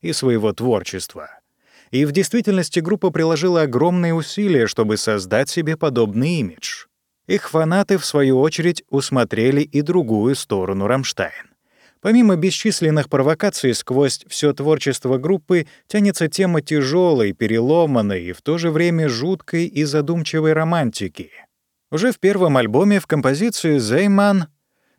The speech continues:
во время исполнения которой публика носила на руках надувную лодку, где сидел Флаки Лоренс, мы сталкиваемся с полной мрачности романтической балладой.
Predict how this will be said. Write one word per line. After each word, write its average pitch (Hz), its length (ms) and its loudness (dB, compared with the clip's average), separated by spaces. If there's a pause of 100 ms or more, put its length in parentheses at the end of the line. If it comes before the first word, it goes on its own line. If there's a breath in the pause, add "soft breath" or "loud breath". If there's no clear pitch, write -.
(140)
во 123 160 2
время 127 260 4
исполнения 120 600 2
которой 131 420 2
публика 123 460 0
носила 120 400 2
на 117 120 2
руках 120 400 0
надувную 123 560 2
лодку, 131 380 0
где 113 300 0
сидел 117 380 0
Флаки 120 380 -2
Лоренс, 127 640 -2 (400 soft breath)
мы 175 160 0
сталкиваемся 180 800 0
с - 80 -10
полной 170 340 0
мрачности 156 680 -2
романтической 143 800 -2
балладой. 117 680 -2